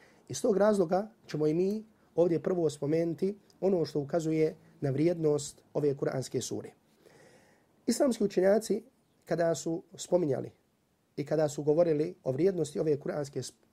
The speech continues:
ove kuranske sure, spomenuli su, hajde tako kažemo, dvije vrste dokaza. Prvi dokazi su razumski dokazi, ka-, ili kako se oni već nazivaju, a drugi su tradicionalni dokazi. Naime, kada se govori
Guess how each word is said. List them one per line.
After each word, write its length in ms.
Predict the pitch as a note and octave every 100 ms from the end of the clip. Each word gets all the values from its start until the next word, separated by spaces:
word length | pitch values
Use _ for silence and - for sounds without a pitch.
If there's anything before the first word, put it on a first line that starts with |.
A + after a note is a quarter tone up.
| _ -
ove 220 | E3 D3
kuranske 440 | C#3+ D#3 C3+ C3+
sure, 400 | - E3+ F3+ G3 G3 _ - _
spomenuli 580 | - D3+ F3+ C4 A#3 G3
su, 300 | - F#3+ G3+ _ _ _ -
hajde 240 | G3 F#3
tako 280 | G3+ G3 E3+
kažemo, 460 | F#3+ F#3+ E3 D3+
dvije 260 | C#3+ E3 G#3+
vrste 280 | F3+ - C#3
dokaza. 500 | C3 C3+ B2+ A#2 G#2 - - _ - - - - -
Prvi 240 | - A#3 G#3
dokazi 400 | G3 G3+ F3 E3
su 260 | - D#3+ - -
razumski 540 | D#3 F3+ E3 D3+ D3+
dokazi, 440 | D3 E3+ G3 F#3+ A#3+ _ _ _ _ _ _ _ _
ka-, 120 | - -
ili 200 | D#3 D3+
kako 180 | D#3 -
se 100 | F3
oni 80 | D#3+
već 160 | D3
nazivaju, 540 | D3+ C3 D#3+ G3+ G#3+ A#3+ -
a 120 | D#3+
drugi 540 | G3 G#3 G3+ G3+ G#3+ - -
su 200 | - D#3+
tradicionalni 720 | C#3+ G3 D#3+ C#3+ D3 C#3 C3+
dokazi. 380 | C3+ B2 A#2 - - _ _ - - - -
Naime, 220 | B3 A#3+
kada 240 | B3+ A#3
se 120 | G#3
govori 440 | G3 A#3 F#3+ G3